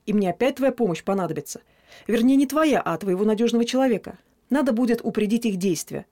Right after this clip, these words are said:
Я пока не совсем поняла, что они собираются провернуть по отношению к этой бабушке,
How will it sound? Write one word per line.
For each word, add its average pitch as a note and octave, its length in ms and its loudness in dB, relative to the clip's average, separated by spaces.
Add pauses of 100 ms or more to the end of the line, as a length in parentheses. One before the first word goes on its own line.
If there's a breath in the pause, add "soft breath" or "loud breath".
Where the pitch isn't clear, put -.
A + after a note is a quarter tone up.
(360 soft breath)
Я G#3 140 0
пока G#3 200 -2
не A3 100 2
совсем A3+ 380 -2
поняла, B3 320 0
что A#3 180 -2
они F3+ 120 -2
собираются F3+ 520 -2
провернуть G#3 540 0
по F#3 100 -4
отношению F3+ 400 -2
к F#3 60 -4
этой A3 140 0
бабушке, F3+ 540 -2